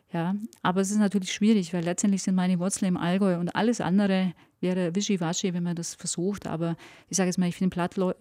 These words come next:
Plattdeutsch interessant. Ähm, ich finde auch den fränkischen Dialekt durchaus, äh, liebenswert. Ja. Ja.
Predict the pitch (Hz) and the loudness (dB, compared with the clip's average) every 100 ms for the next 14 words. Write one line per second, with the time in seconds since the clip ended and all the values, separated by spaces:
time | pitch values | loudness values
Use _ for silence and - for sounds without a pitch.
0 | - 175 175 - 190 196 - 196 196 196 | -4 -4 -4 0 0 0 0 0 0 -2
1 | - 185 214 220 160 170 170 170 - - | -2 0 0 -2 -4 -4 -4 -6 -8 -18
2 | - _ - - 180 170 170 160 165 - | -20 _ -16 -4 -2 0 -2 -2 -2 -2
3 | 165 180 190 190 180 175 175 180 - - | -4 -4 -2 0 0 0 -2 -4 -10 -20
4 | - - 190 196 - 165 196 220 - _ | -20 -4 0 0 -2 -2 -2 -4 -8 _
5 | _ _ _ _ 180 180 180 185 220 220 | _ _ _ _ -4 -2 0 2 2 2
6 | 196 208 - - _ _ _ _ _ _ | 0 0 -2 -12 _ _ _ _ _ _
7 | 190 170 220 - _ _ _ _ _ _ | -6 -4 -6 -10 _ _ _ _ _ _
8 | _ _ _ _ _ _ 247 151 | _ _ _ _ _ _ 0 0